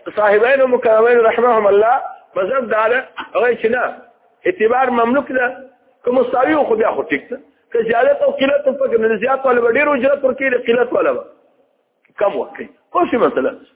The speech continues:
دا مین مسله ده، اوس به نورې خبرې واورو. قال: «واجرت القسم على عدد الرؤوس.» اجرت تقسیم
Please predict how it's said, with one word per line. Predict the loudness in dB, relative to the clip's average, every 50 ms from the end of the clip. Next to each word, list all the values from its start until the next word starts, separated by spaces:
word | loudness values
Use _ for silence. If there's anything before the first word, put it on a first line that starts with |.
| _ _
دا | -2 0
مین | 2 2 2 2
مسله | 2 0 0 2 2 4 4
ده، | 4
اوس | 2 2
به | 2 0
نورې | -2 0 0 0 0
خبرې | 0 0 0 2
واورو. | 2 2 2 2 -2 -8 -16 -20 _ _ _ _ _ _ _ _ _ _ _ _ _
قال: | -2 0 0 2 0 -2 -2 -4 -10 -10 -12 -14 -18 -20 _ -2
«واجرت | 0 0 2 2 2 2 2 2 2
القسم | 0 2 2 0 -2 0 0 0
على | 0 2 2 0
عدد | 0 0 0 0 2 2
الرؤوس.» | 0 0 0 0 -2 -2 -2 -6 -16 -20 -20 -20 _ _ _ _ _ _ _ _ _ -2
اجرت | 0 0 2 2 2 2 2 0 -4
تقسیم | -4 -4 -2 -2 -2 -2 -2 -6 -8